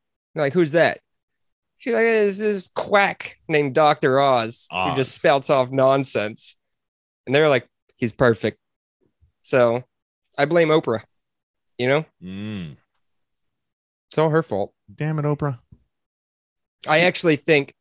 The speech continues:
Speaker 1: that all the fat that got lipoed out of Oprah's body was actually formed into Doctor Oz.
Speaker 2: Wow.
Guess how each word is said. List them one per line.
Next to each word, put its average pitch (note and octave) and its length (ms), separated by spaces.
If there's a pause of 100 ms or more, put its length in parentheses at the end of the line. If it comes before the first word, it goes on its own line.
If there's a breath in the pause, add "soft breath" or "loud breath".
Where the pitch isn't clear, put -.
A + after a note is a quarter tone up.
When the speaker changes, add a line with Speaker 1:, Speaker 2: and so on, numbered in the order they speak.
(520)
Speaker 1:
that C3+ 260
all D#3+ 180
the D3+ 120
fat D3 520
that C3+ 160
got B2 200
lipoed C3 540
out B2 140
of A#2 80
Oprah's B2 400
body C3+ 460
was C3+ 220
actually C3 380
formed B2+ 800 (800)
into B2 200
Doctor A2+ 480
Oz. A2+ 400 (360)
Speaker 2:
Wow. C#3 340